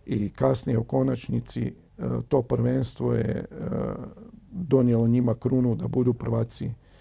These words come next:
Europe, znači, o-, ovo što je sad u Champions Liga, tako i oni postali su prvaci,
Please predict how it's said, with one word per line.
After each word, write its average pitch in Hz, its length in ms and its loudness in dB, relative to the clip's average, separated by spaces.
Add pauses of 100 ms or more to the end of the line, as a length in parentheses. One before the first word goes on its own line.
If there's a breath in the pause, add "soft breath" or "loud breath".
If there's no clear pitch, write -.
(140 soft breath)
Europe, 113 460 -2
znači, - 500 -6 (240)
o-, 165 360 -12
ovo - 320 -2
što - 240 -8
je - 100 -4
sad 120 300 -4
u 131 280 -10
Champions - 520 -6
Liga, 143 320 0 (380 soft breath)
tako 127 280 -2
i 120 100 2
oni 117 200 2
postali 113 400 -2
su - 140 -10
prvaci, 117 520 -4